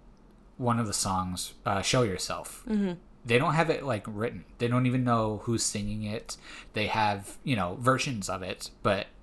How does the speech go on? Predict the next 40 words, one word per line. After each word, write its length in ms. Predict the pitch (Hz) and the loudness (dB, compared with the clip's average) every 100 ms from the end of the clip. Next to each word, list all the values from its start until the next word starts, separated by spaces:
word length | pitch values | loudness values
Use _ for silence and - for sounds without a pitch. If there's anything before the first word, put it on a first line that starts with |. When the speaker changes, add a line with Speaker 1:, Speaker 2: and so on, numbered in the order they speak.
| - | 0
Speaker 1:
none 180 | 120 | 2
of 120 | 120 107 | 2 -2
them 220 | 107 101 | -4 -2
are 140 | 95 | -4
what 460 | 98 - 107 98 - | -6 -8 -4 -4 -4
we 160 | 104 98 | -6 -4
see 240 | - 104 | -2 -4
in 120 | 95 | -4
the 60 | 90 | -4
final 280 | 104 90 87 | -6 -6 -8
film. 460 | - 98 85 87 | -6 -6 -8 -12
And 260 | 90 92 - - - - - | -12 -12 -14 -14 -14 -12 -2
there's 320 | 104 98 - | 0 0 0
just 300 | 113 98 - | -2 -2 -2
a, 280 | 92 92 98 - - - - - | -4 -6 -8 -16 -20 -20 -14 -4
you 100 | 110 | -2
know, 120 | 95 | 0
long, 360 | 101 113 113 110 | 2 2 2 0
arduous 380 | 110 104 101 - | -2 -2 -4 -2
process 680 | 107 104 98 120 104 - | -2 0 -2 -4 -4 -2
where 120 | 107 | -2
they 120 | 98 95 | -2 0
talk 240 | 110 98 | 0 -2
about, 340 | 98 92 92 | -2 -2 -2
you 80 | 113 | -4
know, 120 | 92 | -6
what 260 | 90 98 110 | -4 -2 -2
it 80 | 107 | -2
needs 240 | 95 - | -6 -6
to 60 | - | -4
say, 300 | - 143 113 | -2 0 0
what 240 | 92 92 | 0 -4
should 180 | - 98 | -4 -6
it 60 | 98 | -4
sound 280 | - 113 104 | -2 0 -2
like, 200 | 87 - | -4 -4
who's 220 | 117 110 | -2 -2
singing 360 | - 127 117 101 | 0 -2 -2 -4
it, 160 | 85 - - | -8 -12 -10
Speaker 2:
Mm-hmm. 300 | - 185 175 | -4 -2 -2